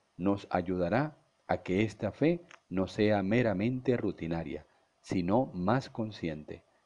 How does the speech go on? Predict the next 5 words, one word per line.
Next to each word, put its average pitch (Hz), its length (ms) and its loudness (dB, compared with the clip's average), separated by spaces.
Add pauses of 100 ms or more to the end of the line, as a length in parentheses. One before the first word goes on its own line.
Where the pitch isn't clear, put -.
(420)
y 101 120 4
deberíamos 113 920 4 (380)
hacer 123 400 4
el 117 120 4
propósito 135 840 0